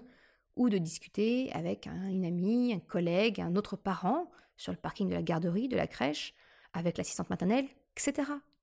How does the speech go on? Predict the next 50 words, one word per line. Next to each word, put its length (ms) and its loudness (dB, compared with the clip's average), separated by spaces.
Si 140 -12
tu 140 -6
as 60 -2
un 80 -2
temps 120 0
de 60 0
transport, 640 -4
eh 80 -4
bien, 260 0
tu 120 -4
peux 160 0
saisir 520 2
cette 140 -2
occasion 580 0
pour 160 -6
appeler 200 -4
quelqu'un. 400 -6
Sinon, 300 0
de 40 2
la 80 0
même 140 0
façon 300 -2
que 100 -6
je 60 -8
te 80 -4
propose 480 -2
d'expliquer 500 -8
à 40 -6
ton 160 0
enfant 340 -2
que 80 -4
tu 140 -6
as 60 -2
besoin 180 -2
de 80 2
dix 160 0
minutes 260 2
pour 140 -10
te 80 -4
ressourcer 640 0
par 160 -8
une 80 -4
séance 240 -6
de 80 -2
sport, 420 -4
un 60 -6
temps 160 -6
calme 320 -4
ou 160 0
autre, 240 -4